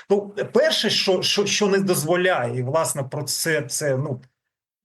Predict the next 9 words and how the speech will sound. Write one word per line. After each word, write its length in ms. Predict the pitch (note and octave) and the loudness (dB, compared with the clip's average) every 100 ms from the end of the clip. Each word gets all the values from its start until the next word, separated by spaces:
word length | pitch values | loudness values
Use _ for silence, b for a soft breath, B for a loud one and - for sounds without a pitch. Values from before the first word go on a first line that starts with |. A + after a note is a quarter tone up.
| _ | _
number 400 | D3 D#3+ C#3+ D#3+ | -4 0 0 2
one, 440 | D#3+ G3 F3+ E3 D#3 | 2 2 0 -2 0
two 440 | C#3+ C#3 B2+ D#3+ | 0 0 -4 -4
and 260 | D3 C#3+ C#3+ | -2 -2 -2
three, 460 | A3 C4+ E3+ E3+ - | -2 2 2 0 0
це, 460 | F#3 F3+ E3+ D#3+ D3+ | 2 4 2 0 -2
звісно, 600 | D#3 C3+ C#3 A3 - F3+ | -6 -8 -4 -4 -2 -2
відсутність 680 | C#3 B2+ G3+ G3 F3 - F3 | -2 -4 -4 -2 -2 -2 0
миру. 460 | A3+ F#3 B2+ A#2+ | 0 0 -2 -8